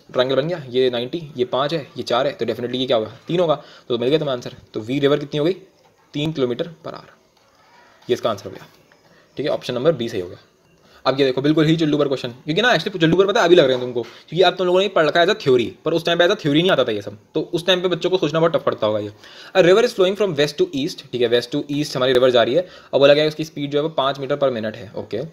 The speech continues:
A man on the south bank of the river is capable of swimming at ten meter per minute in still water wants to swim across the river in the shortest time। अरे बात ही खत्म हो गई सारी।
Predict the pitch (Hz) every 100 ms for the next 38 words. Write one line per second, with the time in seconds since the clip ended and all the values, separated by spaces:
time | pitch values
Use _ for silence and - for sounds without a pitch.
0 | - - - 147 143 180 226 - - 143
1 | 156 170 - 151 175 156 143 151 147 117
2 | 127 165 147 147 139 143 147 135 120 139
3 | 139 131 131 135 135 135 120 135 156 170
4 | 160 156 131 123 135 131 147 - 165 -
5 | 151 139 139 135 127 143 156 170 - 180
6 | 180 226 220 202 165 165 190 190 190 160
7 | 156 160 151 151 147